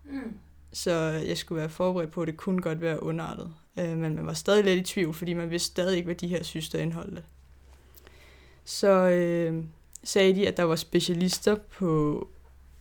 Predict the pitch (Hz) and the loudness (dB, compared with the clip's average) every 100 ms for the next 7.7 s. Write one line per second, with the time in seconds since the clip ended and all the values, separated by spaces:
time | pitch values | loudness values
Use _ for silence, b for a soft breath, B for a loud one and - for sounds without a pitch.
0 | - - 226 233 226 226 - 190 180 175 | -12 4 6 6 4 0 2 2 0 -2
1 | 190 214 208 196 - 190 190 180 185 - | 0 0 2 -2 -4 -4 0 0 -2 -10
2 | - 196 185 185 180 180 175 175 - 175 | -6 2 2 2 0 0 0 -2 -2 0
3 | 170 185 - 175 160 156 156 156 - B | 0 0 0 0 2 2 0 -2 -10 B
4 | B B B B B B - 170 185 202 | B B B B B B -8 2 4 6
5 | 185 160 160 170 180 170 170 165 165 - | 4 4 2 0 0 2 2 2 0 -2
6 | - - 180 B B B B - 175 - | -6 -8 -12 B B B B -8 -8 -4
7 | 185 175 - 180 180 - | -2 -2 0 0 0 -6